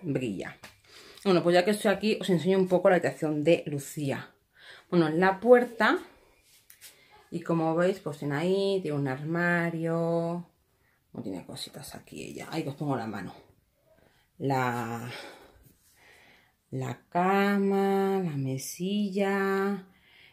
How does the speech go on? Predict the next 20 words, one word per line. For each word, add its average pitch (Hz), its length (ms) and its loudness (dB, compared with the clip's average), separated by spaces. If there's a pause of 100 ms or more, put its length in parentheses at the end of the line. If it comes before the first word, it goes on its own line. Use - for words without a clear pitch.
(180)
Está 175 360 -2
las 190 200 0
paredes, 180 640 2
pues, - 1300 -6 (200)
ahora 160 180 -2
os - 80 -8
cuento. 104 400 -6 (1080)
En 165 120 -6
una 151 100 -2
estantería 131 420 -4
con 123 120 -4
sus 170 240 -6
juguetes, 214 680 0
aquí 147 180 -2
un 156 80 4
armario 139 300 0
empotrado 175 600 0
con 80 120 -6
un 123 140 -2
espejo. - 580 -10